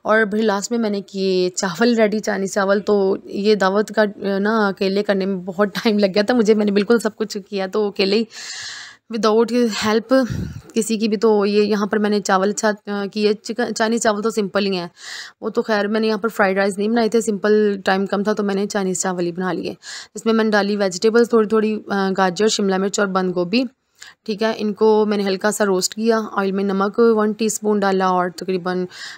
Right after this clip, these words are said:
ब्लैक पेपर डाला वन टीस्पून। उसके बाद हमने इसको चावलों के हिसाब से पानी डाल के मैंने इसको,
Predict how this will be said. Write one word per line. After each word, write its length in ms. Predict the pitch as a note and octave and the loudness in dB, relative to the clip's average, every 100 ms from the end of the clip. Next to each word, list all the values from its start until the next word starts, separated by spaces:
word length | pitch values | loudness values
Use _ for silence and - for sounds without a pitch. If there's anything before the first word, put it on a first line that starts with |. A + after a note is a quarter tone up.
| - | -4
ब्लैक 240 | G3+ F#3+ F#3+ | 0 0 -2
पेपर 220 | F3+ G3+ | -2 0
डाला 240 | A3+ G#3+ | 2 2
वन 160 | G3+ G#3 | 0 -2
टीस्पून। 400 | G#3 - G3 F#3+ | -4 -6 -6 -6
उसके 200 | - G3 | -6 -4
बाद 180 | F#3 F#3+ | -2 -2
हमने 220 | F#3 F3+ | -4 -4
इसको 180 | - F#3 | -6 -4
चावलों 300 | F#3 F3 F#3 | -2 -2 -4
के 40 | |
हिसाब 220 | F#3+ F#3+ | -2 -4
से 140 | - F#3+ | -4 -6
पानी 300 | - F3+ F3 | -4 -4 -2
डाल 200 | E3+ F3 | -2 -2
के 160 | F#3 | -4
मैंने 180 | F#3 F3+ | -4 -4
इसको, 300 | F3+ - | -6 -4